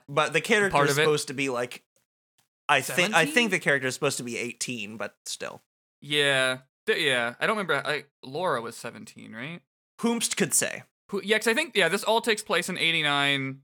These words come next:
Speaker 2: The wiki doesn't say her age, but it says she was born in nineteen seventy, so that's, it depends. I think eighteen going on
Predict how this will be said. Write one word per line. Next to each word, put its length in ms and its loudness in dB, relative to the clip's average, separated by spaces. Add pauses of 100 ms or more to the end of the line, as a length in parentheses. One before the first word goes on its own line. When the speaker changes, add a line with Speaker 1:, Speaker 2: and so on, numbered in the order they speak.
(140)
Speaker 2:
The 160 -2
wiki 300 -2
doesn't 240 -2
say 160 0
her 160 -2
age, 220 0
but 100 -12
it 80 -6
says 160 0
she 80 -10
was 140 -6
born 260 -4
in 100 -6
nineteen 380 -6
seventy, 460 -12
so 320 -18 (400)
that's, 380 -12 (220)
it 80 -18 (160)
depends. 640 -6 (400)
I 40 -4
think 140 -2
eighteen 440 -4
going 320 0
on 400 -4